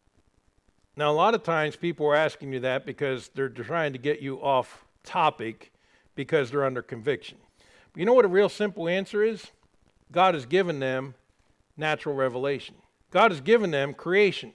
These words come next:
Creation speaks of him. And if one will respond to the light that God has given, God will give more light.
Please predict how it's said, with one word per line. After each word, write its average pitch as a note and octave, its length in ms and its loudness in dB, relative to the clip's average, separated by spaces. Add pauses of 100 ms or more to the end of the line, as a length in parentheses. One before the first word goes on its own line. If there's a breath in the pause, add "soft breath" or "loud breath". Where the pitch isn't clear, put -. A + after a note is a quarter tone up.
(180)
Creation G#3 420 2
speaks A3 400 -6
of D#3+ 140 -4
him. F#3 260 -2 (1400)
And G3 240 4 (100)
if - 440 0 (320)
one A#3 420 4
will G#3 180 8
respond G#3 840 2
to F#3 140 -2
the D#3+ 120 4
light G3+ 440 2
that C3+ 220 -10
God F#3+ 420 6
has D3 180 -4
given, F#3+ 540 2
God F#3 460 6
will F3+ 360 4
give D#3+ 460 2
more D#3+ 340 2
light. C#3 380 2